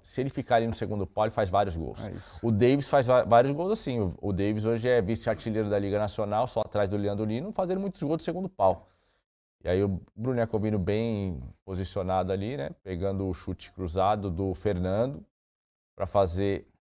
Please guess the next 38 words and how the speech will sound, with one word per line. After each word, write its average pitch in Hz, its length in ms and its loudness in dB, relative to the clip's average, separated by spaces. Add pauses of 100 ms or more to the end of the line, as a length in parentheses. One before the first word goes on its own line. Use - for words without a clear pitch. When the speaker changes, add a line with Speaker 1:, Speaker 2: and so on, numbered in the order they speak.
(380)
Speaker 1:
o 98 120 -4
dois 98 200 2
a 101 60 4
dois. 104 180 4
O 104 60 4
Bruno 107 160 2
Iacovino, 113 500 0
que 123 120 -8
inclusive 113 480 -2
no 107 200 0
jogo 98 200 0
atrasado 95 500 2
da 92 80 0
C 95 180 -4
B 85 120 0
F 90 180 -4
Corinthians, 92 400 -4
no 90 80 -2
três 92 300 -4
a 90 80 0
três, 95 280 -4
ele 101 120 -4
fez 92 280 -4
dois 98 220 -2
gols 95 260 -2
também, 87 360 -6
passando, 87 640 -6
atravessando 85 440 -6
uma 90 140 -2
boa 90 200 -2
fase 76 380 -4
também, 90 400 -4 (400)
filho 90 160 -2
do 90 100 0
Vander 90 300 -2
Iacovino. 92 560 -4
Daniel, 135 640 6 (380)
Daniel 101 840 -2